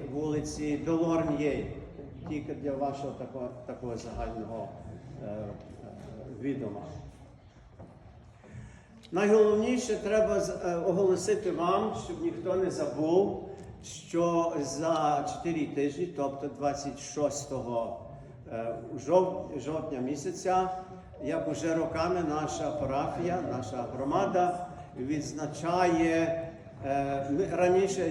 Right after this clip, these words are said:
я вже не раз згадую це, раніше ми розпочали це, це святкування під назвою,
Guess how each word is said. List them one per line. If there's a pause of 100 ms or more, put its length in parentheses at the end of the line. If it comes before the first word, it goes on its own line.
(100)
я
вже
не
раз
згадую
це,
раніше
ми
розпочали (280)
це,
це
святкування
під
назвою,